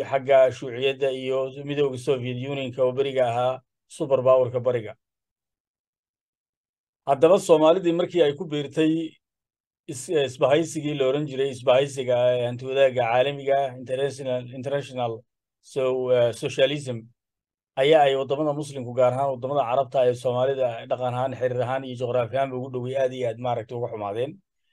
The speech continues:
Een, Siyaad Barrena wuxuu ahaa waddankii ugu horreeyey ee shuuciyadda geliyey waddan maaragtay Caraba, saas oo kale ah. Dee, so of course, markaa Soomaalidu Cara-, macnaha jaamacadda Carabta bay ku jireen,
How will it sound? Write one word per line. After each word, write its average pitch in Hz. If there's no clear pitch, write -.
Een, 127
Siyaad 147
Barrena 131
wuxuu 135
ahaa 127
waddankii 127
ugu 139
horreeyey 127
ee 135
shuuciyadda 131
geliyey 127
waddan 131
maaragtay 117
Caraba, 113
saas 123
oo 113
kale 113
ah. 104
Dee, 117
so 139
of 120
course, 135
markaa 143
Soomaalidu 139
Cara-, 110
macnaha 135
jaamacadda 143
Carabta 139
bay 135
ku 127
jireen, 127